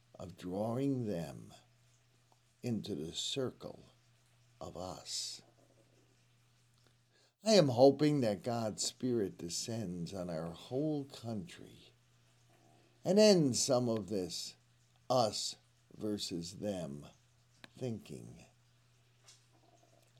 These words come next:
I'm hoping that people of goodwill will lead by example in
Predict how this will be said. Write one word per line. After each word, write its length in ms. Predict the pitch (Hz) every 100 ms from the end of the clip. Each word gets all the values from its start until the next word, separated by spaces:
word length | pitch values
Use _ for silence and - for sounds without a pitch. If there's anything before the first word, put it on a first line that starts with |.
| _ -
I'm 180 | 113
hoping 380 | 107 135 135 131
that 220 | 117 95
people 400 | - 151 139 117
of 200 | 110 90
goodwill 720 | 110 123 101 90 127 151 156 123
will 340 | 104 98 98 - _ _ _ _ -
lead 340 | 208 262 247
by 180 | 226 208
example 840 | 208 175 170 175 208 190 139 110
in 180 | 101 92